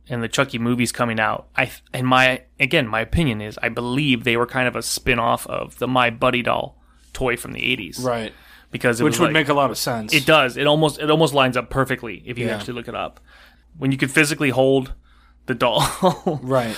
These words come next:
Speaker 1: that the movie was kind of spun off of before they, you know, they, before they made the dolls for the movie, it just made that thing even
Speaker 2: Yeah, it made
Speaker 1: more,
Speaker 2: you more
Speaker 1: even
Speaker 2: scared of your own
Speaker 1: more
Speaker 2: fucking doll.
Speaker 1: Right,
Speaker 2: <laughs>
Speaker 1: even more creeped. I didn't have one as a kid, but it made you just more creeped out.
Speaker 2: Right, knowing that they, those types of dolls were, were
Speaker 1: Like,
Speaker 2: out
Speaker 1: you
Speaker 2: there.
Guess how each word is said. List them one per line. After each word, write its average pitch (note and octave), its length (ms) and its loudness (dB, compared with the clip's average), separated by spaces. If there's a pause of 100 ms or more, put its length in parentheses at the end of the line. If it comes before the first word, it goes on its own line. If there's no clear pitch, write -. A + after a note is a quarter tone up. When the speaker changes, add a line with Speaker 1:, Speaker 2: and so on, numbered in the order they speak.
(140)
Speaker 1:
that C3+ 120 4
the C#3 60 2
movie C3+ 200 6
was B2+ 140 2
kind C#3 160 2
of A#2+ 100 -2
spun B2+ 340 4
off A#2+ 240 4
of C#3+ 240 6
before C3 320 2
they, B2+ 100 2
you C3+ 200 -2
know, B2+ 100 4
they, B2 120 2
before C3 260 2
they A#2+ 100 4
made B2+ 240 2
the C3 60 -2
dolls C3+ 260 4
for C#3 100 -6
the C3+ 60 0
movie, C3+ 440 0
it B2 120 -8
just - 260 -4
made A#2+ 220 -8
that A#2 300 -4 (220)
thing G2+ 320 -8
even B2+ 120 -4
Speaker 2:
Yeah, G3 140 4
it C3+ 60 2
made E3 180 4
Speaker 1:
more, C#3 100 0
Speaker 2:
you D3 280 -2
more D3+ 180 4
Speaker 1:
even C#3+ 160 4
Speaker 2:
scared D#3+ 180 8
of C#3 80 4
your C#3+ 160 6
own D3 120 6
Speaker 1:
more C#3+ 100 6
Speaker 2:
fucking C3 240 2
doll. C#3 340 6
Speaker 1:
Right, A#2+ 260 2
Speaker 2:
<laughs> D#4+ 140 8
Speaker 1:
even C#3+ 220 2
more C#3 320 2
creeped. C3+ 260 -4
I C#3 140 6
didn't D3 200 2
have C#3 160 8
one A#2+ 120 0
as A#2 100 -4
a B2 40 -8
kid, B2 220 0
but B2 140 2
it B2 120 2
made B2+ 320 0
you C3 80 2
just B2 200 -2
more B2+ 220 2
creeped B2 340 -4
out. A#2+ 360 2 (160)
Speaker 2:
Right, B2 280 0
knowing D3+ 300 4
that C#3 160 0
they, C3 380 2
those C#3 260 2
types - 280 -2
of B2 80 -12
dolls A#2 260 -2
were, G#2+ 240 -10
were - 140 -8
Speaker 1:
Like, C#3+ 140 4
Speaker 2:
out C#3+ 60 0
Speaker 1:
you D3 60 0
Speaker 2:
there. C3+ 40 -10